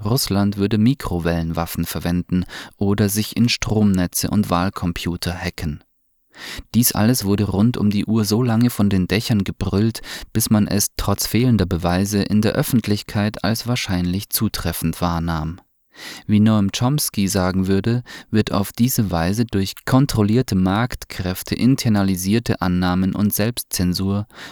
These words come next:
betrügerische Propaganda effektiv verbreitet und eine allgemeine Zustimmung erzeugt.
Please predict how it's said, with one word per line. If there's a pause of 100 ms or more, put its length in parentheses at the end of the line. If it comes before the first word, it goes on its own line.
(120)
betrügerische
Propaganda
effektiv
verbreitet
und
eine
allgemeine
Zustimmung
erzeugt.